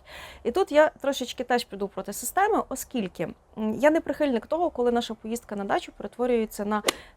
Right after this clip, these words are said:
трьохзмінний робочий день, коли ми там садимо, там підкопуємо, там поливаємо, там досаджуємо. Оце от, от, от, оцей весь, ем, навал робіт.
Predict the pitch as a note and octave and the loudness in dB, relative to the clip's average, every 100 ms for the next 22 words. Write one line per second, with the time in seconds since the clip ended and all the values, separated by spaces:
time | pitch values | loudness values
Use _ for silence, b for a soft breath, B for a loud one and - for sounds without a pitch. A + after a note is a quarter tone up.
0 | - A#3+ B3 A#3 - - - - G3 A3+ | -2 4 4 4 -4 -20 -20 -10 -2 4
1 | B3+ B3 A3+ G3+ G3+ G#3 G3 - F3+ G3+ | 6 6 4 2 0 0 -2 -4 -4 -2
2 | F4 G4 A#3+ A3+ A3 G#3+ A3 A3 A#3 A3+ | -2 -4 -4 -2 -2 0 0 2 4 4
3 | A3 G#3+ G#3 G#3 - A#3 A#3 A3+ A3 A3 | 2 -2 -6 -8 -2 -2 0 -2 0 0
4 | A3 A3+ A3+ G#3 A#3 A3+ A3 A3+ A#3 - | 2 2 4 6 4 4 0 -2 -2 -2
5 | A3 G#3 G#3 G3 G#3+ - F#3+ F#3 - - | -2 -2 -4 -6 -10 -6 -6 -6 -10 -12
6 | F3+ F3+ - - - G3 G3 F#3+ - - | -10 -10 -12 -12 -8 -4 -4 -4 -8 -6
7 | F#3 F#3 F3 - _ _ _ _ - - | -4 -4 -6 -12 _ _ _ _ -20 -4
8 | A3 G#3+ G3 F#3 F#3 D4+ | 2 6 6 6 2 0